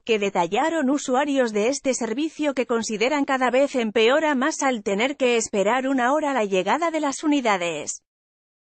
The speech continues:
Pésimo, están muy mal los camiones, va a trabajar uno y llega dos horas después y luego, todos destartalados, sin refrigeración. No, no,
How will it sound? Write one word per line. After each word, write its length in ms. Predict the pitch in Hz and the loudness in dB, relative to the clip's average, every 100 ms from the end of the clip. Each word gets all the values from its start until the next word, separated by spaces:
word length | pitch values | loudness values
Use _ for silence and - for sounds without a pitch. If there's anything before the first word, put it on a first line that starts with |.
| _ | _
Pésimo, 680 | 214 196 226 202 185 175 156 | 0 0 -2 0 2 0 -2
están 420 | 220 202 - 269 | -4 -4 -2 0
muy 180 | 262 262 | 2 2
mal 260 | 247 269 311 | 2 0 0
los 200 | 269 - | -2 -2
camiones, 720 | 202 208 226 185 170 170 - | -2 0 0 0 0 -2 -6
va 300 | 190 202 277 | 0 2 2
a 40 | 285 | 2
trabajar 560 | 262 240 208 254 294 | 0 0 -2 0 0
uno 220 | 302 294 | 2 0
y 160 | 240 196 | 0 -2
llega 320 | 190 294 285 | -2 0 0
dos 320 | 240 269 - | 0 0 0
horas 300 | 262 311 285 | -2 0 0
después 580 | 220 190 - 240 277 - | -2 -4 0 2 2 0
y 140 | 240 208 | -2 2
luego, 560 | 208 330 294 285 269 - | 2 2 2 -2 -4 -2
todos 380 | 226 262 262 | 0 0 -2
destartalados, 1120 | 240 233 - 196 190 175 233 196 180 170 165 - | -2 -2 -2 -4 -2 0 0 2 0 0 -4 -10
sin 360 | - 226 208 208 | -6 -4 -4 -4
refrigeración. 1040 | 214 240 220 233 208 - 247 208 180 165 | -4 -4 -2 0 0 0 0 2 0 -4
No, 440 | 185 180 208 240 233 | -6 -2 2 2 0
no, 440 | 185 180 220 240 | -2 -2 2 2